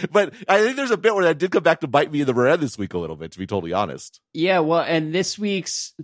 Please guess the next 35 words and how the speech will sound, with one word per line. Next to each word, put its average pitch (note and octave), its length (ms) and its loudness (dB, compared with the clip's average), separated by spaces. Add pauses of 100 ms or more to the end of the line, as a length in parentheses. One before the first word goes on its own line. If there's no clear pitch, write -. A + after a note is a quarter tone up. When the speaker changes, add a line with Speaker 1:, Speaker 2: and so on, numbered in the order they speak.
(180)
Speaker 2:
A E3+ 180 2
P E3+ 260 -2
I D3 240 2
standoff, C3 960 -2
you F3+ 300 -2
and D3+ 140 -2
Gruber C#3 460 -2
covered B2 380 -2
it A2 120 -4
well A2+ 380 0
on A2+ 300 -4
Dithering. A2 560 -4
Reddit B2 420 0
went A2 300 -4
dark A#2 340 0
for, A#2+ 180 -6
I A2 40 -2
believe, A#2 320 -6
forty-eight A2+ 600 -2
hours. G#2+ 680 -2
There's G#2 320 -6
a A2 40 -8
lot A2 200 0
of G#2+ 120 -12
backlash A2 800 -2
involving G#2+ 460 -6
the G#2+ 100 -12
C - 440 -8
E G#2+ 80 -2
O G#2+ 240 -2
and G#2+ 160 -10
comments A2+ 480 -6
he A#2 240 -6
made. G#2+ 640 -2
And G#2 320 -6